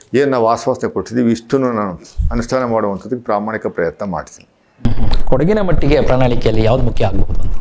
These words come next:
Speaker 1: ಟೂರಿಸಂ, ಕಸ ವಿಲೇ-, ನಾನು ಹೇಳಿದ್ನಲ್ಲ ಈಗ, ಕಸ ವಿಲೇವಾರಿ ಸಮಸ್ಯೆ, ಕುಡಿಯೋ ನೀರಿನ ಸಮಸ್ಯೆ,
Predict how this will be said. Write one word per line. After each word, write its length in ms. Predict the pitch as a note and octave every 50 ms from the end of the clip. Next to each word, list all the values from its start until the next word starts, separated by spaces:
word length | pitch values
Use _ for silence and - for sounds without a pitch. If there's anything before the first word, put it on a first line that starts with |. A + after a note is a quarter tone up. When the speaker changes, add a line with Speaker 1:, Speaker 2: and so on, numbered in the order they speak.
| - -
Speaker 1:
ಟೂರಿಸಂ, 500 | - D3+ D#3+ D#3+ C3+ C#3+ B2+ F2+ D#2 - - - - _ _ _ - - - - - - - _ _ _
ಕಸ 220 | - - A2 - D#3
ವಿಲೇ-, 220 | D#3+ D3+ D3 C#3+
ನಾನು 120 | C3 B2+
ಹೇಳಿದ್ನಲ್ಲ 340 | B2+ C#3+ D#3 D3 C3+ C3 A#2
ಈಗ, 140 | G2+ F2 D#2 E2 - - - _ _ _
ಕಸ 220 | - A#2+ A#2 -
ವಿಲೇವಾರಿ 400 | D3+ D#3 D3+ D3+ D3 C#3+ C#3+ C#3+
ಸಮಸ್ಯೆ, 720 | C#3+ C3+ C3 C3+ A#2+ - - - F2 D#2 - - _ _ - - - _
ಕುಡಿಯೋ 300 | - C#3 C#3 C#3+ D#3 D3+
ನೀರಿನ 220 | D3+ D3 C#3+ D3
ಸಮಸ್ಯೆ, 680 | C#3 - C3 C3+ C3+ B2 - - - G2 E2+ - -